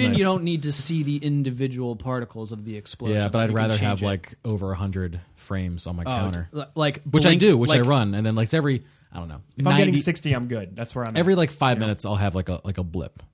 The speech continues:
Speaker 1: But that was
Speaker 2: Sure.
Speaker 1: annoying me, so I V-synced
Speaker 2: Right.
Speaker 1: it just so I could, like, have it look just better.
Speaker 2: Oh, of course, of course.
Speaker 1: But you're right.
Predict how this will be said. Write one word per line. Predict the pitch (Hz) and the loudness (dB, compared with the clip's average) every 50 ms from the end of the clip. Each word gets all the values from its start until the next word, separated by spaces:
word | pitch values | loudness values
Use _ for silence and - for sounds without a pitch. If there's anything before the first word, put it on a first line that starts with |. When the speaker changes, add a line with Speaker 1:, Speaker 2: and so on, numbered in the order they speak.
| _ _ _ _ _ | _ _ _ _ _
Speaker 1:
But | - 107 | -4 -2
that | 113 110 110 | 0 2 2
was | 110 | 2
Speaker 2:
Sure. | 107 107 110 - - | 4 6 6 6 6
Speaker 1:
annoying | 107 104 | 4 2
me, | 98 92 90 | 0 -2 -2
so | - - 113 | 0 0 2
I | 107 107 | 2 2
V-synced | 92 110 123 123 - | 2 2 0 0 0
Speaker 2:
Right. | 113 98 92 101 | 0 -2 -2 -2
Speaker 1:
it | 95 - | -4 -2
just | - 104 95 | -2 -2 -2
so | - 104 95 | 0 0 -2
I | 92 | -2
could, | - 101 85 | -2 -2 -4
like, | 90 90 82 | -2 -2 -2
have | 98 95 | -2 -2
it | 90 | -2
look | 95 101 98 95 - - - _ - _ _ _ 107 | -2 0 0 -2 -2 -6 -14 _ -20 _ _ _ -10
just | 104 92 85 82 | -10 -8 -8 -6
better. | 90 90 | -2 0
Speaker 2:
Oh, | 156 160 143 117 | 0 2 0 -2
of | 107 - | -4 -10
course, | - - 139 170 123 - - - - - - - - - | -10 -8 -8 -8 -8 -8 -12 -14 -16 -16 -18 -18 -18 -16
of | 113 - | -16 -12
course. | - 131 131 113 104 123 147 147 - _ _ _ _ _ _ _ - - - | -10 -10 -10 -8 -6 -8 -8 -8 -10 _ _ _ _ _ _ _ -20 -12 -8
Speaker 1:
But | 95 95 | -4 -2
you're | 95 95 | 0 0
right. | 85 - - | 0 0 -2